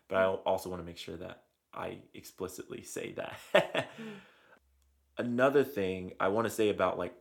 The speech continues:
Speaker 1: specifically, like, passion, right, is you can discover if you're passionate about something if you're willing to do it three hundred and sixty-five days a year, regardless of what happens, if you're willing to do that thing for free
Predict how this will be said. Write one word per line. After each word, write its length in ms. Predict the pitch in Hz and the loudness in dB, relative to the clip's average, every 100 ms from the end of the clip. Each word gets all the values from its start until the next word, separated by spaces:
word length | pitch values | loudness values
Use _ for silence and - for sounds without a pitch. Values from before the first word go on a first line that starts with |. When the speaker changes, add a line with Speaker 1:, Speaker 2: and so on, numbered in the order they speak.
| _ | _
Speaker 1:
specifically, 580 | - 110 98 107 87 98 | -12 -6 -4 -4 -6 -10
like, 240 | 92 - | -10 -12
passion, 540 | - 92 85 - - - - | -4 -2 -2 -6 -14 -20 -4
right, 260 | 92 92 | 0 0
is 180 | 92 - - - _ _ _ _ _ _ _ _ - | -2 -8 -18 -20 _ _ _ _ _ _ _ _ -6
you 220 | 107 131 | -2 0
can 260 | - 139 | 0 0
discover 760 | 123 120 - - 117 120 127 123 | 2 0 -2 4 6 6 2 0
if 180 | - 104 | -2 -4
you're 100 | 101 | -6
passionate 520 | - 104 104 101 98 | -2 0 0 -2 -4
about 260 | 92 95 - | -4 -6 -6
something 400 | 92 87 90 90 | -8 -6 -8 -8
if 140 | 107 107 | -10 -2
you're 120 | 104 | -2
willing 320 | 107 110 107 | 0 -2 -4
to 80 | 101 | -6
do 260 | 95 101 92 | -6 -2 -2
it 220 | 90 - | -4 -6
three 160 | 110 107 | -6 -4
hundred 260 | 101 101 | -4 -6
and 100 | - | -10
sixty-five 680 | - - - 98 92 90 - | -10 -12 -12 -6 -2 -2 -4
days 500 | 92 87 82 - - _ - | -4 -4 -8 -14 -20 _ -10
a 60 | 107 | -6
year, 400 | 107 92 87 95 - _ | -2 -2 -2 -6 -16 _
regardless 440 | 101 104 101 101 | 0 4 4 4
of 120 | 95 90 | 0 2
what 160 | 113 | 2
happens, 500 | 98 92 92 85 - | 2 -2 -2 -10 -12
if 100 | - 101 | -10 -8
you're 80 | 95 | -4
willing 260 | 104 107 | -4 -4
to 60 | 98 | -6
do 160 | 104 98 | -4 -2
that 240 | 92 - | -2 -4
thing 300 | 92 85 85 - _ | -8 -8 -12 -18 _
for 120 | 98 | -10
free 300 | - - 82 | -8 -10 -14